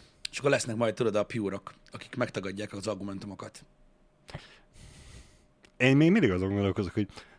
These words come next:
Speaker 2: helikoptert nem tanulnál meg vezetni vele. Mert azt tudnád, hogy melyik kapcsoló mit kapcsol, de a botkormányt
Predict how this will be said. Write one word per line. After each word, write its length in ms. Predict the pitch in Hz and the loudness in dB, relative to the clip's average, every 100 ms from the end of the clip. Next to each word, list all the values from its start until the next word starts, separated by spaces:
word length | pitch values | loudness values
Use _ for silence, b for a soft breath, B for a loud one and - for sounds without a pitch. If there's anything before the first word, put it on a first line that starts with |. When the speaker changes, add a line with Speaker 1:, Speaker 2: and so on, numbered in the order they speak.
| _ | _
Speaker 2:
helikoptert 640 | - 120 131 - 123 113 - | 0 2 2 0 0 -2 -4
nem 240 | 147 190 | -2 -2
tanulnál 520 | - 85 80 78 73 73 | -4 -8 -8 -8 -10 -12
meg 160 | 76 | -12
vezetni 380 | 76 78 80 82 | -12 -14 -14 -12
vele. 260 | 80 85 - _ _ B B B - | -12 -12 -16 _ _ B B B 2
Mert 220 | 131 110 | 6 6
azt 140 | - | 4
tudnád, 340 | 175 123 104 107 | 4 4 4 4
hogy 100 | 120 | 4
melyik 200 | 117 104 | 4 2
kapcsoló 420 | 101 - 104 98 | 0 0 2 4
mit 200 | 101 - | 2 2
kapcsol, 360 | 120 - 123 | 0 2 0
de 100 | 110 | 2
a 60 | 104 | 0
botkormányt 880 | 104 123 - 139 135 139 143 139 | 0 0 2 2 4 2 0 -4